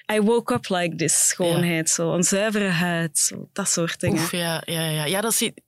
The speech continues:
Speaker 1: ik zit nu ook op TikTok al even en daar zie ik dat ook heel hard. Zo die clean girl
Speaker 2: Ja.
Speaker 1: aesthetic, dat is zo wel iets dat heel fel leeft, dat is waar.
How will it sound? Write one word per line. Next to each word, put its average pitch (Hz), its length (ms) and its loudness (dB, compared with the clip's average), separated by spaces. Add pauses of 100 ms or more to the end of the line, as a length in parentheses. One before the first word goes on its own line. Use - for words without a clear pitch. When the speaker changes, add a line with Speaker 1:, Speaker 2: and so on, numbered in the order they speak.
(100)
Speaker 1:
ik - 120 -8
zit - 160 -4
nu 175 80 0
ook 175 100 -6
op - 160 -8
TikTok - 360 -4
al 226 120 -2
even - 400 -6
en 180 320 -4
daar 180 200 -2
zie 202 100 0
ik 185 60 -4
dat 170 100 0
ook 170 140 -4
heel 170 160 0
hard. 147 180 -2
Zo 175 100 -4 (120)
die 160 160 -6
clean 208 340 -2
girl 208 400 0
Speaker 2:
Ja. 208 200 2
Speaker 1:
aesthetic, 180 260 0
dat 185 100 -2
is - 60 0
zo 190 120 -2
wel 185 160 -2
iets 180 200 -2
dat 180 160 -2
heel 180 340 0
fel 202 340 -4
leeft, 196 280 -4
dat 180 100 -6
is - 60 0
waar. 165 220 -4